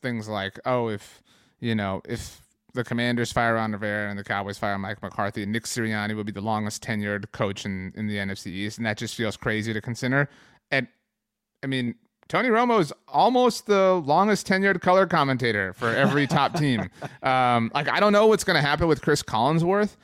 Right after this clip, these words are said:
Speaker 1: Um, that's, that's an interesting, like, variable here to me.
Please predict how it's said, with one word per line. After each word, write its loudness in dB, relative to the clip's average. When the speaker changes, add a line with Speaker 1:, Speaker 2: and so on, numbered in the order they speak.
Speaker 1:
Um, 0
that's, 0
that's 0
an 4
interesting, 0
like, -2
variable 2
here -6
to -14
me. -12